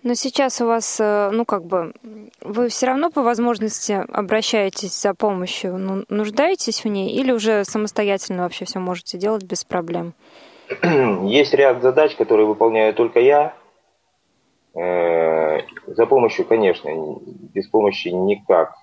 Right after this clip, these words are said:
Speaker 2: не обойдешься, тем более, к сожалению, зрение не стоит на месте, а падает. Э,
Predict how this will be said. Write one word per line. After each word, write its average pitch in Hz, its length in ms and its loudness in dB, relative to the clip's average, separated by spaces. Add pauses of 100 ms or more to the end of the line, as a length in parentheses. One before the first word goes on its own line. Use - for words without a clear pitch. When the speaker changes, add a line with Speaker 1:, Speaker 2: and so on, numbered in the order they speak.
(120)
Speaker 2:
не 85 140 -2
обойдешься, 110 580 2
тем 98 240 0
более, 98 500 6 (420)
к - 60 -20
сожалению, 98 920 0
зрение 82 600 0 (720)
не 80 80 -8
стоит 123 400 0
на 110 100 2
месте, 101 440 0
а - 160 -2
падает. 101 480 4 (1400)
Э, - 60 -20